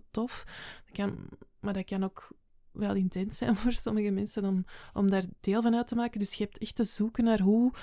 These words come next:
kan ik connectie maken? Hoe kan ik een netwerk rondom mij heen opbouwen waar ik soms ook eens op kan leunen?" Ehm, je kunt natuurlijk een coach onder de arm pakken. Dan heb je die altijd bij de hand. Maar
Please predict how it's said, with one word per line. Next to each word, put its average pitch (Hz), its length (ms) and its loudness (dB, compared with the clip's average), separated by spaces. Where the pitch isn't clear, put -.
kan 220 160 0
ik 220 240 -2
connectie 220 500 4
maken? 226 340 2
Hoe 214 100 2
kan 208 200 0
ik 196 120 -2
een 185 120 -2
netwerk 226 460 -2
rondom 190 320 0
mij 185 140 0
heen 214 380 2
opbouwen 226 640 2
waar 202 160 0
ik 196 160 -4
soms 240 360 4
ook 240 120 2
eens 220 120 2
op 208 140 -2
kan 180 300 -2
leunen?" 254 480 0
Ehm, 190 220 -6
je - 140 -10
kunt 202 200 -6
natuurlijk 190 440 0
een 185 100 0
coach 214 340 -2
onder 208 220 0
de 190 180 -2
arm 240 260 -6
pakken. 294 380 -8
Dan 190 120 4
heb 190 140 0
je 202 60 -2
die 196 180 0
altijd 202 260 -4
bij 190 140 -4
de 190 80 -6
hand. 202 400 -2
Maar 202 240 0